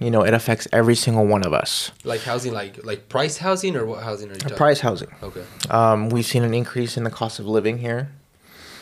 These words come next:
Speaker 1: and we've seen it in the last ten years go up. And more so because of that influx, right?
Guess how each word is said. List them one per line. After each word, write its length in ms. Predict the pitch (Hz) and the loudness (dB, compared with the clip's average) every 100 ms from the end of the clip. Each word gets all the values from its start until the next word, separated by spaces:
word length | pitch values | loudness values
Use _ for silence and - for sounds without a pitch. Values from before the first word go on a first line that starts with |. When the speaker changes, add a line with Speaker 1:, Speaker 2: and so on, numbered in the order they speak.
| - - | -20 0
Speaker 1:
and 320 | 135 123 120 113 | 4 6 6 4
we've 220 | 120 117 | 2 2
seen 300 | - 135 143 | 2 6 8
it 180 | 127 120 | 6 6
in 80 | |
the 80 | 117 | 4
last 320 | 113 107 110 | 4 4 0
ten 160 | - 113 | -2 0
years 400 | 107 107 104 - | 2 2 2 -2
go 260 | - 110 107 | 0 4 6
up. 280 | 107 - - _ - - - - - | 4 0 -14 _ -20 -20 -16 -16 -10
And 180 | - 135 | 4 6
more 180 | 135 156 | 8 6
so 160 | 156 143 | 4 0
because 340 | 131 135 117 | 2 0 0
of 80 | 113 | 2
that 180 | 107 117 | 4 6
influx, 480 | 180 - 107 - 107 | 6 4 2 4 4
right? 280 | 113 120 | 4 2